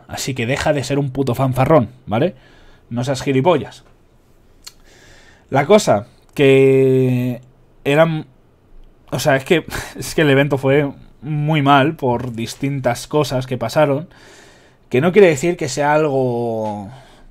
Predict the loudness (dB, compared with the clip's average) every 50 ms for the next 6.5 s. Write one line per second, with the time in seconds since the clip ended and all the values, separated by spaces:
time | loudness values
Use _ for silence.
0 | -20 -20 -18 -12 -8 -4 -4 -4 -4 -2 0 0 2 2 2 2 4 4 2 2
1 | 0 0 -2 -4 -6 -6 -4 -4 -4 -2 0 0 0 0 0 0 -2 -4 -6 -6
2 | -6 -8 -8 -8 -8 -8 -8 -6 -8 -8 -8 -6 -6 -6 -6 -6 -6 -8 -6 -4
3 | -2 -2 -2 -2 -4 -6 -6 -6 -4 -4 -6 -6 -6 -6 -6 -6 -6 -4 -4 -4
4 | -2 -2 -2 -2 -2 -2 -2 -2 -2 -4 -8 _ _ -20 -20 _ _ _ _ _
5 | _ _ _ _ _ _ _ _ _ _ _ _ -4 -2 0 2 2 2 2 2
6 | 2 2 0 0 0 -2 -2 -2 -4 -8